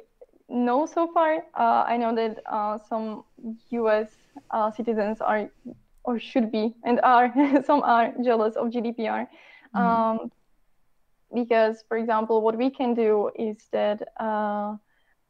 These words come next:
Speaker 1: uh, we know that there, there are companies that, that collect data about us.
Speaker 2: Mm-hmm.
Speaker 1: And what we can do is we can actually,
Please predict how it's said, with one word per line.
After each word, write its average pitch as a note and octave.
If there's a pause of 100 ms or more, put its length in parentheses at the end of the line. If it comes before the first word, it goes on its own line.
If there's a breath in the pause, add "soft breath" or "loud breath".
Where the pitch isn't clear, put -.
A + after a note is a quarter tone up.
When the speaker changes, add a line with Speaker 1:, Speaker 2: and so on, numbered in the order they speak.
(340)
Speaker 1:
uh, G#3+ (240)
we C4
know B3
that A#3
there, A3
there A3+
are A3
companies A#3
that, A3
that A3+
collect A#3
data A3+
about G#3+
us. A3 (280)
Speaker 2:
Mm-hmm. G3
Speaker 1:
And G#3 (360)
what A3+
we B3+
can C4
do A#3
is A3 (260)
we A#3
can A#3
actually, A3